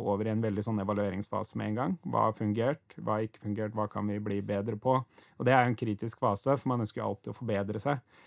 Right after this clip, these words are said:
Så der er det viktig å sette seg ned med en gang når man har det først, hente input både f-, internt og fra andre som har vært på konferansen. Eh, og på en måte oppsummere det da, og lage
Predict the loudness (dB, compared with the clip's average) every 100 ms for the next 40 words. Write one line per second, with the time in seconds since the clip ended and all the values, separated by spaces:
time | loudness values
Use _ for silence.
0 | -20 -12 -2 2 2 0 -2 -2 -2 -4
1 | -6 -4 -2 -2 -2 -2 -2 -2 -2 -4
2 | -2 -2 -2 -8 -4 -4 -2 -4 -4 -6
3 | -6 -6 -4 -4 -6 -10 -10 -6 0 0
4 | 0 -4 -2 -2 -2 -2 0 -2 -4 -8
5 | -6 -6 -4 -6 -6 -6 -6 -4 -4 0
6 | 0 0 -4 -20 -20 _ _ 0 2 2
7 | 0 -2 2 4 4 4 0 0 0 0
8 | -4 -10 -10 -2 0 2 2 2 4 4
9 | 4 2 -2 -6 -4 0 2 2 0